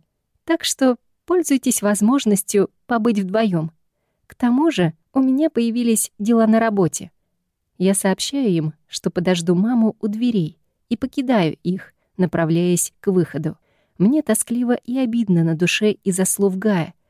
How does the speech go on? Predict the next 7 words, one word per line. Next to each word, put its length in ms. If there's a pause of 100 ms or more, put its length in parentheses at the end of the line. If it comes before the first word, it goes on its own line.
(220)
которые 460
всё 180
крутятся 480
и 60
крутятся 480
в 40
голове 460